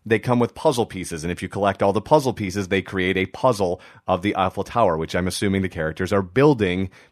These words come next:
in the trailer. And this is just the tip of the iceberg of the stuff they're doing. And so I, I said we're going to talk about Deadpool this week, and we certainly are. And Deadpool is doing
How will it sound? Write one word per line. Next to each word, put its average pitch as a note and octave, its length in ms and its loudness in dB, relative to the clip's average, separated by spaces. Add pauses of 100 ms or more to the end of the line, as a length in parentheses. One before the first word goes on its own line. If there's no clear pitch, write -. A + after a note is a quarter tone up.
(220)
in A2+ 140 2
the A#2+ 60 4
trailer. F#2+ 480 0
And C#3+ 120 0
this E3+ 140 0
is F#3 100 -6
just B2+ 340 -2
the B2 80 -2
tip B2 200 -2
of A#2 100 0
the G#2 140 -6
iceberg G2+ 380 -2
of F2 80 -8
the F2 80 -8
stuff F2+ 260 -2
they're F2 160 -2
doing. D#2 340 -6
And F#2 120 -4
so A2 260 0 (380)
I, A#2+ 180 -2
I B2+ 60 2
said B2 240 0
we're B2 80 0
going A2+ 160 2
to G#2+ 40 -2
talk A2+ 300 2
about G2 240 0
Deadpool G2+ 400 -2
this G#2 160 -6
week, A2+ 160 -2
and G#2+ 100 2
we A2 120 0
certainly F#2+ 480 -2
are. F2 320 2
And F#2+ 260 -2
Deadpool A2+ 400 2
is G2 80 -2
doing G2 380 -2